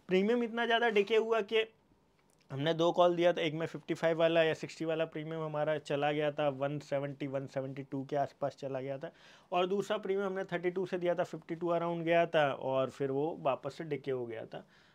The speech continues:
अ, तो वही चीज़ है। अब निफ्टी की हम लोग बात करेंगे तो थोड़ा सा एक्सपायरी इंटरेस्टिंग हो सकती है, हो सकता है हम बड़ा गैप अप, बड़ा गैप डाउन से खुल जाए और वहाँ पर जा करके मार्केट सस्टेन करें।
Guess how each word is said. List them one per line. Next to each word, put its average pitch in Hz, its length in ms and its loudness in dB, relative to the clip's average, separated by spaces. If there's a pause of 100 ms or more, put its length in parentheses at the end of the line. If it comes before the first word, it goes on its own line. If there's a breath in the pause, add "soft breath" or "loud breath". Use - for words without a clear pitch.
(120 soft breath)
अ, 165 400 8
तो 160 240 -2
वही 175 240 -2
चीज़ 208 280 -6
है। 208 60 2
अब 196 140 -2
निफ्टी 180 280 -10
की 202 80 -6
हम 214 100 -6
लोग 202 160 -6
बात 190 220 -2
करेंगे 190 360 -4
तो 180 200 -4 (240)
थोड़ा 165 360 0
सा 160 260 0 (420)
एक्सपायरी 147 460 0
इंटरेस्टिंग 143 520 -4
हो 139 180 -2
सकती 156 380 -6
है, 156 80 -6 (380 loud breath)
हो 160 120 2
सकता 190 340 -2
है 185 60 4
हम 185 200 -2
बड़ा 147 240 8
गैप 160 280 6
अप, 170 140 0 (260)
बड़ा 143 280 6
गैप 151 200 4
डाउन 147 220 2
से 156 100 -8
खुल 143 220 -4
जाए 156 140 2
और 180 80 0
वहाँ 151 240 -2
पर 151 100 -2
जा 143 120 0
करके 143 240 -6
मार्केट 143 340 -8
सस्टेन 135 420 -8
करें। 117 240 -8